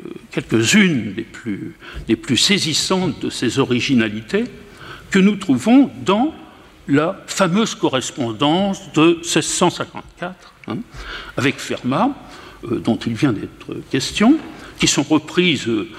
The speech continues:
très peu de temps après, jusqu'à un point final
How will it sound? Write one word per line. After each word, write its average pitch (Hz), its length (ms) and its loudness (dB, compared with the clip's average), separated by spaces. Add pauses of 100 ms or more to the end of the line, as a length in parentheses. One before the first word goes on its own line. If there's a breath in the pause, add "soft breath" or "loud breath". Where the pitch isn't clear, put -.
(200 loud breath)
très - 160 0
peu 139 260 -2
de 90 160 -8 (120)
temps 110 200 0
après, 208 520 0 (340 loud breath)
jusqu'à 156 360 2
un 117 100 0
point 151 240 2
final 147 640 -2